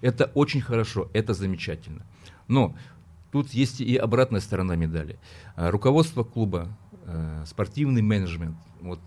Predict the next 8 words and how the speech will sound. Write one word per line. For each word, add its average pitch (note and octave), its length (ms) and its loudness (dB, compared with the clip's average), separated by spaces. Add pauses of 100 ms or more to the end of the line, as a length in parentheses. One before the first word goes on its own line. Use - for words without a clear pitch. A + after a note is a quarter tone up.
о G2 80 -4
чем A#2+ 200 0
я G2+ 80 4
и G2+ 40 4
ранее F2+ 320 0
говорил, A2+ 440 0 (400)
не, D3 480 4
э, G2+ 840 -2